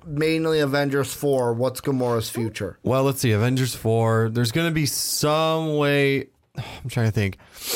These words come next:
Speaker 2: Because it, it's kinda confusing. I don't wanna just say, "Oh, they're gonna bring her back." Like, that's stupid
Speaker 1: I think they
Speaker 2: sounding.
Speaker 1: are, though.
Speaker 2: I mean, they are, but I don't wanna say
Speaker 1: But
Speaker 2: it
Speaker 1: are
Speaker 2: in
Speaker 1: they
Speaker 2: the
Speaker 1: gonna bring her back in the way we think?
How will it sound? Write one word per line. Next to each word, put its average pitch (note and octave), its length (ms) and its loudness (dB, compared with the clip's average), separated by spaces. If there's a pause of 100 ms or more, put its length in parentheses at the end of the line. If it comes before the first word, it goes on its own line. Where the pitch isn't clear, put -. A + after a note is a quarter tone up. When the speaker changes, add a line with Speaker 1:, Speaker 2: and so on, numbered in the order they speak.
(2000)
Speaker 2:
Because D#3 540 2
it, D#3+ 160 0
it's D#3+ 240 -2
kinda F#3+ 240 0
confusing. C#3+ 600 0
I B2 100 0
don't C3 100 2
wanna C#3 160 2
just B2+ 220 -2
say, B2 300 2
"Oh, E3+ 200 2
they're F3+ 160 0
gonna C#3+ 280 0
bring D3+ 240 0
her C#3 120 2
back." D3+ 400 0
Like, B2 180 0
that's B2 240 0
stupid A2+ 680 0 (100)
Speaker 1:
I B2+ 80 0
think C3 240 -2
they A#2 120 0
Speaker 2:
sounding. A2+ 360 2
Speaker 1:
are, G#2 200 -2
though. D3 100 -6
Speaker 2:
I G#3+ 80 2
mean, A#3 140 2
they G#3 100 2
are, D#3 300 2
but D3 140 -2
I D3 80 2
don't D#3 100 2
wanna D#3 180 0
say D3+ 160 0
Speaker 1:
But D3 80 2
Speaker 2:
it D3+ 60 2
Speaker 1:
are - 20 2
Speaker 2:
in D#3 80 2
Speaker 1:
they D3 80 2
Speaker 2:
the B2+ 60 0
Speaker 1:
gonna E3 180 0
bring D#3 220 0
her C#3+ 80 0
back C#3 340 0
in C#3+ 60 -2
the B2+ 100 -2
way B2 200 0
we A#2 180 -4
think? A2 440 -8